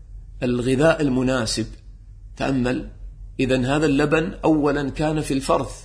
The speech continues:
أصله في الفرث، فيمتص الدم من الفرث ال-، الغذاء المناسب،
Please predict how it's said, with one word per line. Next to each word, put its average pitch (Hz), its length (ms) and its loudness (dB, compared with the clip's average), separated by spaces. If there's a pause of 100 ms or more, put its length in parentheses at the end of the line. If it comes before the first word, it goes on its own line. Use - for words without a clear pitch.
(400)
أصله 123 480 2
في - 160 -2
الفرث، 143 480 -2 (380)
فيمتص 131 720 -2 (240)
الدم 120 320 2
من 135 280 0
الفرث 147 540 0 (580)
ال-، 117 560 2
الغذاء 123 840 2 (300)
المناسب، 131 680 2